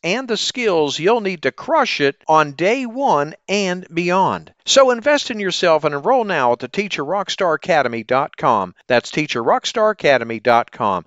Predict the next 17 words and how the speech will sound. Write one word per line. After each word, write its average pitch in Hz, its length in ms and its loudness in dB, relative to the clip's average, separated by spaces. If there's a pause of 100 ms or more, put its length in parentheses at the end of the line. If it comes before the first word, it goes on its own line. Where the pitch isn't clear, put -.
(100)
I 175 100 4
promise 226 480 0
you 170 120 -6
that 147 120 -6
this 170 220 -8
will 160 80 -6
be 151 260 -6
a 147 160 -4
most 156 480 0
transformational 127 960 -4
experience. 151 720 -6 (640)
Imagine 180 840 -2
having 180 480 0
access 170 580 -2
to - 180 -4
educational 165 680 -4
products, 170 680 0